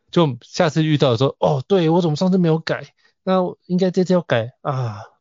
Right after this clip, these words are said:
不行，我还要忙别的事情，那这次就算了。”就你会发觉，光改这件事情，你就觉得自己陷入一个停滞的回圈，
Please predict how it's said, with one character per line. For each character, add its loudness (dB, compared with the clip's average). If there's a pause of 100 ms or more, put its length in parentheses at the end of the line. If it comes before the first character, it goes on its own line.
不 -4
行， -4
我 -8
还 -2
要 0
忙 -2
别 2
的 0
事 -6
情， -4
那 -2
这 -2
次 -2
就 2
算 -2
了。” -10 (360)
就 4
你 2
会 4
发 2
觉， -4 (280)
光 -2
改 -4
这 -2
件 0
事 -2
情， -6
你 -2
就 2
觉 2
得 2
自 -6
己 2
陷 0
入 2
一 0
个 -2 (240)
停 -2
滞 0
的 -2
回 -10
圈， -4